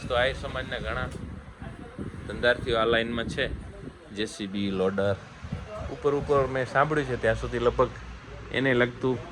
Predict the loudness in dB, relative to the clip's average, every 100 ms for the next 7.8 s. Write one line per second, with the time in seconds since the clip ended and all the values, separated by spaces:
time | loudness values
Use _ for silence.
0 | -2 2 4 4 4 2 2 0 0 -6
1 | -16 -16 -16 -16 -16 -8 -2 0 2 6
2 | 8 8 4 -8 -14 -18 -18 -18 -18 -18
3 | -14 0 6 6 6 6 6 4 0 0
4 | 4 4 6 6 6 4 -4 -16 -18 -18
5 | -18 -18 -18 -12 -6 -2 0 2 0 -4
6 | -8 0 2 4 4 2 2 0 2 2
7 | 0 2 4 6 6 6 0